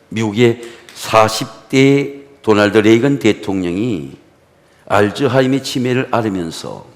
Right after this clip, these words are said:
자기가 내가 치매를 앓고 있다고 하는 커밍아웃을 팔십삼 세 때 하면서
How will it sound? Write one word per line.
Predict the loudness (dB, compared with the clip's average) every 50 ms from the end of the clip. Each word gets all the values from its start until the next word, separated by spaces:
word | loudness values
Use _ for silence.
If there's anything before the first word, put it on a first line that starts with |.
| _ _ _ _ _ _ _ _ _ _ _ _ _ _ _ _ _ _ _ _ _ _ _ _ _
자기가 | -4 -2 0 2 2 2
내가 | 2 2 2 2 0 0
치매를 | -2 -6 -4 -2 0 2 2 4
앓고 | 4 2 2 0 0 0 -2
있다고 | -2 -2 0 0 0 0 2 0
하는 | -2 -2 -4 -6 -14 -20 -16 -12
커밍아웃을 | -4 -2 -2 0 0 -2 -4 -2 0 0 2 2 0 -4 -6 -10 -10 -8 -8 -6 -6 -8 -8 -10 -16 -20 -20 _ _ _ _ _ _ _ _ -6
팔십삼 | -4 -2 -2 -2 -6 -8 -10 -6 -4 -2 -2 -2
세 | -4 -4 -6 -8 -8 -4
때 | -4 -2
하면서 | -2 0 -2 -2 -4 -6 -8 -4 -4 -4 -4